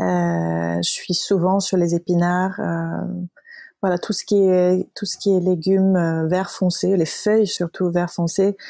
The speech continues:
Euh, avant, j'étais sur la roquette et voilà, il faut, faut s'adapter selon la saison, tout ce qui vient maintenant. Bientôt, il va y avoir aussi les,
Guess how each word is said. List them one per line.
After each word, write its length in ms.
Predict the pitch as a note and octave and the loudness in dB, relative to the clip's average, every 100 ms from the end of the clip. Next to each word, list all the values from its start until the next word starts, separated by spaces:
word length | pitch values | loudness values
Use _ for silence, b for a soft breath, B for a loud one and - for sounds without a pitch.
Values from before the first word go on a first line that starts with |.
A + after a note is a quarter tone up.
| B B - | B B -6
Euh, 40 | F3+ E3+ E3+ E3+ | -2 0 0 -2
avant, 360 | - F3 F#3 F#3+ | -2 0 2 2
j'étais 220 | F#3 E3+ | 2 0
sur 160 | E3 F3 | -2 0
la 100 | D#3+ | 0
roquette 460 | D#3+ D#3 A3 A#3+ | 0 2 0 2
et 120 | F3 D#3 | 0 2
voilà, 240 | F#3+ D#3 | 0 0
il 60 | E3+ | 0
faut, 160 | - E3+ | 0 0
faut 140 | F#3 | 0
s'adapter 400 | F3+ F#3 F#3 G#3 | 2 0 2 0
selon 240 | - F3+ E3+ | 0 0 0
la 100 | F3 | 0
saison, 340 | - E3 F#3 | 0 2 2
tout 120 | F#3+ | 0
ce 80 | F#3 | -2
qui 120 | G3 | 0
vient 180 | F3 F#3+ | 2 2
maintenant. 400 | F3 D#3+ E3+ A3 B B B D#3 | 2 0 0 -2 B B B -6
Bientôt, 540 | E3+ F3+ F3 - G3 | -2 0 0 2 4
il 80 | F#3+ | 4
va 60 | E3+ | 2
y 20 | |
avoir 280 | D#3+ E3+ F3+ | 2 0 0
aussi 300 | E3+ - F#3 | -2 -2 -2
les, 480 | F3 D#3+ D#3 D#3+ | 0 0 0 -2